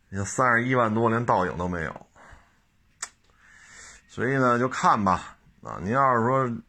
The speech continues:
想买M P V，说我就得别克G L八啊，买别的车不行，那您就买。啊，如果说还有别的想法，说不买G L八也行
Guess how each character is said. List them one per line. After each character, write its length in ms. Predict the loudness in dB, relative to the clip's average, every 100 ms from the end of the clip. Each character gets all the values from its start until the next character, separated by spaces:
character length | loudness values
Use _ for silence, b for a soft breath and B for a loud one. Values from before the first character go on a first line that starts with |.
| -14
想 280 | -6 -4 2
买 120 | 2
M 240 | 2 0
P 180 | -2 0
V， 320 | 2 0 -2 b b b b b b _
说 340 | -6 -2 0 0
我 140 | 0
就 160 | 0 -2
得 100 | 0
别 160 | -2
克 160 | -2 -2
G 100 | 0
L 160 | 0
八 320 | 2 2 0 -6 -14
啊， 100 | -8
买 260 | -6 -4
别 80 | -2
的 120 | -4
车 180 | -2 -4
不 100 | -4
行， 160 | -4 -4 -4 -6 _ _
那 140 | -10
您 80 | -6
就 120 | -4
买。 100 | -6
啊， 800 | -8 -10 -14 _ _ _ _ -16 -10
如 120 | -4
果 160 | -2 0
说 140 | 0
还 80 | 0
有 140 | 0
别 120 | -2 -2
的 120 | -2
想 260 | -2 -2 0
法， 300 | -2 -4 b b b b b _ _ _
说 340 | -4 0 0
不 160 | -2 -2
买 180 | -2
G 120 | -2 0
L 120 | 2
八 160 | 2
也 220 | 0 -4 -10
行 400 | -10 -8 -10